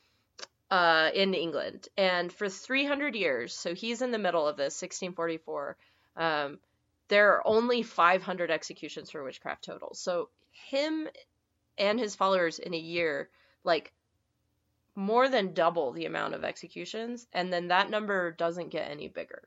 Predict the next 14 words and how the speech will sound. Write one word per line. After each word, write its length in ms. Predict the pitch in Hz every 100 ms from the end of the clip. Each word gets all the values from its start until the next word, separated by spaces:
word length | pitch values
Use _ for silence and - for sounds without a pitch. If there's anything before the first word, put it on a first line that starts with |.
| _
So, 380 | - 180 156 - _ _ _ _ _ _ _ _ _
like 180 | 240 214
I 40 | 185
said, 220 | - -
this 140 | -
guy 100 | -
really 240 | - - -
sucks. 420 | - - - - _ _ _ _ -
Um, 560 | 196 190 165 120 - - _ _ _ _ _ _ -
also, 360 | 240 294 311 285
if 160 | 240 240
you 100 | 226
just 240 | 226 220
need 260 | 208 202